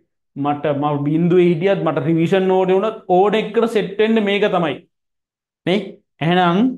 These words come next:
මැසේජ් එකක් දාන්න. ඔය WhatsApp නම්බර් එකට දෙදහස් විසිපහ කියලා. එතකොට ඔයාලට ලියාපදිංචි වීමේ විස්තර එවනවා. හරි. එහෙනම් බොහොම ස්තුතියි අවසන් වෙනකන්, අ, මේ වැඩේ බලාගෙන අහගෙන හිටියට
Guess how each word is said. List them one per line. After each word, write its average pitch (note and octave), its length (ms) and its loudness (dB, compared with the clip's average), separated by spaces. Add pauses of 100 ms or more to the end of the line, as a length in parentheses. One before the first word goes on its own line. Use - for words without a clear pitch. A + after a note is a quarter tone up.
(120)
මැසේජ් E3 340 0
එකක් E3 200 -2
දාන්න. D#3 260 0 (320)
ඔය D#3 120 2
WhatsApp D#3 420 -2
නම්බර් C#3+ 300 -2
එකට D3 240 -2 (760)
දෙදහස් F3 340 2
විසිපහ F3+ 440 -2
කියලා. C#3+ 320 0
එතකොට D#3 240 0
ඔයාලට D3+ 260 0
ලියාපදිංචි C#3+ 540 -2
වීමේ C3+ 300 -4
විස්තර B2+ 340 -6 (640)
එවනවා. B2 540 -8 (300)
හරි. A#2 140 -8 (540)
එහෙනම් F#3+ 240 0
බොහොම F#3 300 2
ස්තුතියි F#3 960 0
අවසන් D3+ 420 -2
වෙනකන්, D3+ 440 0 (580)
අ, C#3+ 100 0 (640)
මේ F3 240 0
වැඩේ E3+ 320 2
බලාගෙන E3+ 600 2
අහගෙන D#3 420 0
හිටියට D3+ 480 0